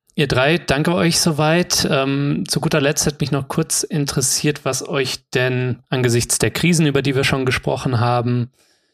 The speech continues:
und vielleicht auch der Krise der Linken und der Gewerkschaften, was euch da denn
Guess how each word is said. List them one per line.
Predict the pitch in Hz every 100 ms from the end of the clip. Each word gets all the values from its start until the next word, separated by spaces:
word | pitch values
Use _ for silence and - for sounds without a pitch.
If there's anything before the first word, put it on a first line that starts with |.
| _ _
und | 180 123
vielleicht | 135 139 -
auch | 123
der | - 120 117 110 -
Krise | - 147 127
der | 113
Linken | 110 160 185 139
und | 120
der | 117
Gewerkschaften, | 110 123 139 - 143 - - 123 120 - _ _ _
was | 127 135
euch | 123
da | 127
denn | 123 120 120